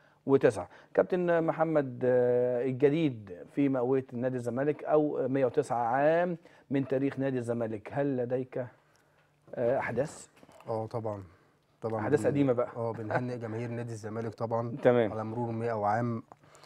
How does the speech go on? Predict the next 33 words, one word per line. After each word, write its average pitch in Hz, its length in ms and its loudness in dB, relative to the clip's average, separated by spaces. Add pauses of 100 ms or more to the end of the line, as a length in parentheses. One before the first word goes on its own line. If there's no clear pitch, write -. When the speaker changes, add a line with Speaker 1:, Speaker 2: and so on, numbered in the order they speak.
(260)
Speaker 2:
على 107 240 4
النادي 110 720 -2
الأكثر 110 520 -8
تتويجا 117 420 -6
في 104 120 -10
القرن 117 280 -6
العشرين 110 460 -6
ببطولات 113 400 -4
أفريقيا. 160 440 -4 (720)
نادي 120 380 0
له 120 320 4
عراقة 120 260 2
وله 117 240 2
اسمه 127 240 -6
وتاريخه، 123 520 -4 (520)
له 117 140 -4
مجد. 117 440 -4 (460)
كل 120 260 -6
سنة 120 220 -6
وكل 117 220 -8
جماهير 113 200 -6
الزمالك، 107 400 -6 (180)
آه، 101 240 -6
بخير 113 560 -6
إن 110 60 -12
شاء 110 180 -2
الله، 110 240 2
ونادي 110 320 -2
الزمالك 107 440 -6
يكون 110 240 -8
دايما 110 200 -6
في 101 120 -18
استقرار. 120 480 -8